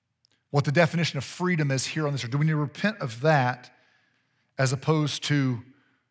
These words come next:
trusting in the freedom as defined by God? These are big questions. And so as we finish up, our trust,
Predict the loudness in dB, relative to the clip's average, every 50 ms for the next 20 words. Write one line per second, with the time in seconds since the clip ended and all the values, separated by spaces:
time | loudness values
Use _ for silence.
0 | _ _ _ -6 -4 -4 -4 -4 -4 -4 -4 -4 -6 -6 -6 -4 -2 -2 0 0
1 | 0 0 -2 -4 -6 -6 -6 -6 -6 -6 -8 -10 -10 -10 -10 -8 -8 -8 -8 -8
2 | -10 -12 -14 -14 -14 -14 -14 -14 -16 -18 -20 -20 -20 -20 _ _ _ _ _ _
3 | _ _ _ _ _ _ _ _ _ _ _ _ _ _ _ _ _ _ _ _
4 | _ -10 -8 -6 -4 -6 -6 -8 -6 0 2 4 6 6 6 4 2 -2 -6 -12
5 | -14 -18 _ _ _ _ -8 -4 -4 -4 -4 -4 -6 -10 -12 -16 -16 -14 -12 -12
6 | -12 -14 -16 _ _ _ _ _ _ _ _ _ _ _ _ _ _ _ _ -6
7 | -4 2 4 6 8 8 10 8 8 8 6 4 4 4 4 0 0 2 4 6
8 | 6 6 4 4 4 2 2 -2 -8 -16 -20 _ _ _ _ _ _ _ -20 _
9 | _ _ _ 2 4 4 4 4 4 6 6 6 6 2 -2 -6 -8 -8 -12